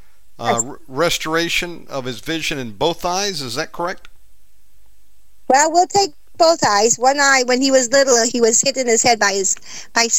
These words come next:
Speaker 2: someone, and he lost vision. Uh, so I'll take both eyes, twenty twenty-five, twenty twenty vision.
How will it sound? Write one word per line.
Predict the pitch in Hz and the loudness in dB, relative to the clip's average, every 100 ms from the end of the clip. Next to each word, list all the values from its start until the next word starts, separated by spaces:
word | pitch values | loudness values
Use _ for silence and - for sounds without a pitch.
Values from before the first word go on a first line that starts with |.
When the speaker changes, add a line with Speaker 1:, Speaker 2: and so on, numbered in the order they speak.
| - - - | -4 -10 0
Speaker 2:
someone, | 240 220 208 202 208 | 0 4 4 4 2
and | 214 214 | 2 4
he | 226 | 4
lost | 220 214 208 - | 6 6 4 2
vision. | 226 220 202 - 214 - - - - - - - - | 2 2 2 -2 -8 -12 -16 -16 -14 -14 -14 -14 -2
Uh, | 208 202 196 | 2 2 2
so | - | 2
I'll | 233 | 2
take | 311 370 247 | 2 0 2
both | 262 269 | 4 4
eyes, | 226 214 | 4 2
twenty | - 247 269 | 0 0 0
twenty-five, | 285 262 - 233 226 | 0 0 2 2 2
twenty | 254 254 | 0 0
twenty | 233 247 233 | 2 2 4
vision. | 226 233 247 | 4 4 -2